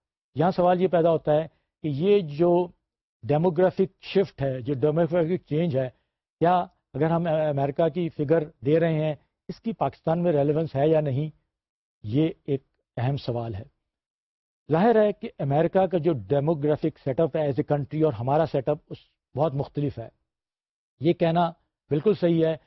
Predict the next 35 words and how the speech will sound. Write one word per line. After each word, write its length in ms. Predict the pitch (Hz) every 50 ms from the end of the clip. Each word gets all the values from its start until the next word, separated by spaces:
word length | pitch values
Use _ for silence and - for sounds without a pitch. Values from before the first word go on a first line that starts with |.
| _ _ _ _ -
کہ 40 | 160
ہم 200 | 160 160 160 135
وہاں 180 | 139 147 160 165
کی 180 | - 165 165
پالیسیز، 580 | 143 - 147 147 147 123 - - 156 160 160 139 - _ _ _ _ _ _ _ _ -
وہاں 280 | 107 123 131 147 160
کی 180 | 147 - 151 147
جو 100 | 131 143
دوسری 360 | 123 123 151 135 113 165 170
چیزیں 280 | 127 131 147 143 156 156
ہیں 80 | 156
وہ 180 | 151 139 139 180 - -
as 300 | 147 160 147 - - -
it 220 | - 139 - 156
is 100 | 139 123
یہاں 220 | 135 131 143 160 - _ -
امپلیمنٹ 460 | 147 139 131 147 151 151 151 156 135
نہیں 180 | 131 139 151 156
کر 140 | - 160 135
سکتے۔ 440 | - - 135 - _ - 147 143 143 _ _ _ _ _ _ _ _ _ -
اگر 240 | - 127 143 156 147
آپ 160 | 151 156 135 120
ویسے 280 | 127 139 139 - 180
ہی 120 | 175 175 175
دیکھ 240 | 147 156 151 - 139
لیں 160 | 147 151 139
کہ 60 | 147
وہ 80 | 147 139
ڈیولپڈ 460 | 113 131 131 143 151 160 165 - _ -
اکانومی 420 | 117 - 143 143 143 143 147 151
کے 140 | - - 151
اس 180 | 135 - -
میں 100 | 147 143
آتے 260 | 135 131 - - 143 135
ہیں 180 | 135 139 139